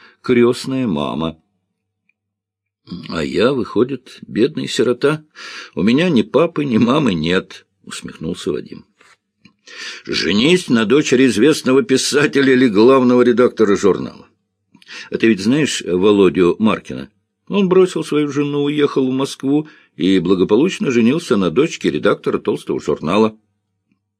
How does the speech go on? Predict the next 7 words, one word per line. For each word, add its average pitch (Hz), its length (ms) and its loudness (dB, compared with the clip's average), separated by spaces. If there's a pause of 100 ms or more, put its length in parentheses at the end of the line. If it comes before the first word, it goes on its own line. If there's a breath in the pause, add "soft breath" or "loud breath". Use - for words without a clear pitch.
(420)
"Журнал 110 720 -2 (280)
толстый 143 680 -2 (180)
или 117 240 0
дочка?" - 580 -4 (1500 loud breath)
"Не - 120 -6
имеет 85 200 -2
значения. 76 560 -4